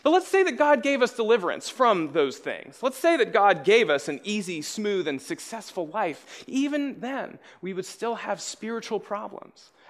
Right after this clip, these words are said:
Our fundamental plight is spiritual. We need spiritual deliverance. And that's what this prayer teaches. Save us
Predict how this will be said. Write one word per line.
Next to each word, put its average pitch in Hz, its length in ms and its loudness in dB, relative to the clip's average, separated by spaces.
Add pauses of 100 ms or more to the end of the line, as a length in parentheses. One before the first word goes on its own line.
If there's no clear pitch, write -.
Our 247 380 0 (160)
fundamental 254 720 -6
plight 214 540 -6
is 151 160 -10
spiritual. - 920 -12 (240)
We 202 440 -8 (180)
need 170 600 -6 (200)
spiritual 190 680 -6
deliverance. 120 840 -14 (520)
And 151 60 -4
that's 175 200 0
what 160 240 2
this 147 180 -2
prayer 139 340 0
teaches. - 680 -16 (100)
Save 208 540 -2
us - 460 -18